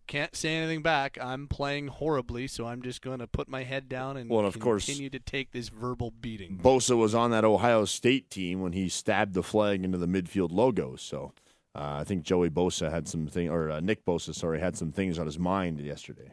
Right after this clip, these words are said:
Speaker 1: Yeah, no doubt about it. Well, hey, good on him. Um, so yes, I, I'm, I still see, it's funny because you, you, uh,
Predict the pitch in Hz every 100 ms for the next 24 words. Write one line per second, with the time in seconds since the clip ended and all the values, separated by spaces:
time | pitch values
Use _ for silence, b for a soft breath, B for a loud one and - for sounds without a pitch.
0 | _ _ - 110 110 - 101 127 120 110
1 | 95 117 95 120 139 - 147 160 101 107
2 | 117 147 147 101 - b b b 135 151
3 | 147 147 143 131 - _ _ _ _ _
4 | - - - 160 139 135 131 92 - 117
5 | - 117 127 127 127 120 - _ _ _
6 | _ _ _ - - 240 - - 190 220
7 | 214 - 180 196 - - 190 147 123 123
8 | 151 135 - b b b b - - -
9 | - - - 156 170 165 156 160 175 170
10 | 156 147 131